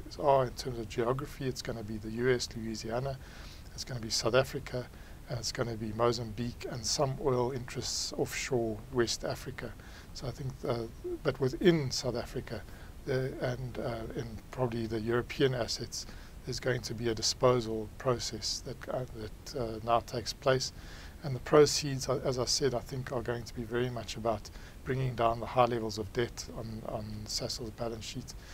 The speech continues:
and, uh, managing that, uh, down, uh, in a, in a responsible way, in a way that's going to, uh, recover their credibility in the market, I think, which I think at the moment is at a, at a, at a low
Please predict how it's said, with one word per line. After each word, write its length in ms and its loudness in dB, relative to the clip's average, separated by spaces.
and, 520 -2
uh, 260 -2
managing 460 0
that, 180 -4
uh, 220 -4
down, 400 2
uh, 420 -6
in 80 -2
a, 40 -4
in 100 -6
a 40 -4
responsible 720 -2
way, 240 4
in 60 -6
a 60 -4
way 220 6
that's 320 -2
going 220 4
to, 160 -4
uh, 400 -6
recover 640 4
their 280 4
credibility 640 2
in 80 0
the 80 -6
market, 420 0
I 120 0
think, 260 -8
which 160 -4
I 40 -4
think 400 -4
at 160 -6
the 60 -6
moment 440 2
is 120 -4
at 100 -2
a, 140 -2
at 100 -4
a, 340 -6
at 80 -8
a 220 -8
low 200 6